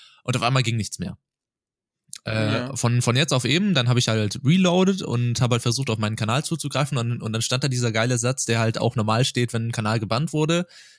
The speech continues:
Speaker 1: „Wenn du auf diesen, äh, darauf zugreifen willst, brauchst du eine Zeitmaschine.“ Da hab ich gedacht,
Speaker 2: Ja.
Speaker 1: „What the fuck ist denn jetzt schon wieder los?“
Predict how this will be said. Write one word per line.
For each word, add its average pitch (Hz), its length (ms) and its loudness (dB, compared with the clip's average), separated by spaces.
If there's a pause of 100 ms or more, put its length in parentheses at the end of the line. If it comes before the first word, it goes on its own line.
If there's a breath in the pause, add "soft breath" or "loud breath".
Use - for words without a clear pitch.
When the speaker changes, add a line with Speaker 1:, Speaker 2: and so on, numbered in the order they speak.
(160 loud breath)
Speaker 1:
„Wenn 123 140 0
du 123 160 2
auf - 100 -4
diesen, 139 400 2
äh, 117 540 0
darauf 113 240 -2
zugreifen 151 440 0
willst, 139 240 2
brauchst 131 220 0
du 113 40 -2
eine 110 180 0
Zeitmaschine.“ 98 680 -2 (360)
Da 104 80 -4
hab 98 100 0
ich 101 60 -4
gedacht, 104 300 -4 (240)
Speaker 2:
Ja. 139 340 -6
Speaker 1:
„What 101 400 -4 (240)
the 110 220 2
fuck - 380 -4
ist - 320 -4
denn 120 80 -2
jetzt - 340 0
schon 139 200 2
wieder 123 300 2
los?“ - 520 -4